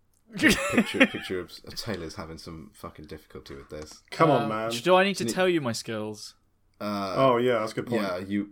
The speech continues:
Speaker 2: you will need to, to say your skills because, um, if you have a skill and you're, you've taken control of John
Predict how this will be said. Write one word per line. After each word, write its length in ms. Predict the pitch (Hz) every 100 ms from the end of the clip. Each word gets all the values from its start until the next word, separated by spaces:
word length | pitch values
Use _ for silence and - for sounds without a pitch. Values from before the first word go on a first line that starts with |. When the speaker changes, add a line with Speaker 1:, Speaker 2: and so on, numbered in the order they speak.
| 98
Speaker 2:
you 160 | 101 101
will 180 | 104 98
need 200 | 90 87
to, 340 | 90 82 82 -
to 100 | -
say 200 | - 85
your 120 | 78
skills 420 | - 82 78 76
because, 460 | - - 80 76 - -
um, 420 | 73 71 71 - _ _ _
if 180 | - -
you 340 | 85 80 76 76 - - -
have 500 | - - 104 92 - -
a 80 |
skill 500 | - - 92 76 76 -
and 180 | 85 76
you're, 240 | 73 - _ _ _ _ _
you've 220 | 95 85
taken 320 | - 87 82
control 400 | 80 78 - 82
of 100 | 73
John 380 | - 85 76 71